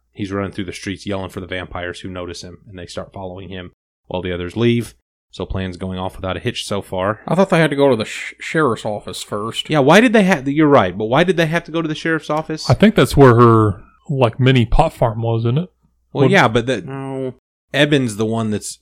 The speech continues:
Speaker 1: so he's going to her house, I think. That's right. I said the sheriff's station. He's going to her house
Speaker 2: Yeah.
Speaker 1: to use her U V lamp.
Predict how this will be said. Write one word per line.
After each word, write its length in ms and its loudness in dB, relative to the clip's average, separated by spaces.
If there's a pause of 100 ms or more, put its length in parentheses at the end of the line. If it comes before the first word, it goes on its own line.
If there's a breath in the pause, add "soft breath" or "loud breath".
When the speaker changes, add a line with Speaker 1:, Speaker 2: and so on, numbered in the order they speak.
(120)
Speaker 1:
so 140 -10
he's 200 2
going 220 4
to 100 0
her 60 0
house, 420 -2
I 80 -10
think. 240 -20
That's 200 -6
right. 100 -2
I 40 0
said 180 -2
the 60 -6
sheriff's 340 -6
station. 360 -12
He's 180 -4
going 260 -4
to 180 -12
her 280 -18
house 560 -6 (320)
Speaker 2:
Yeah. 360 -8 (240)
Speaker 1:
to 80 -4
use 360 -2
her 160 -4
U 300 -6
V 180 -4
lamp. 400 -12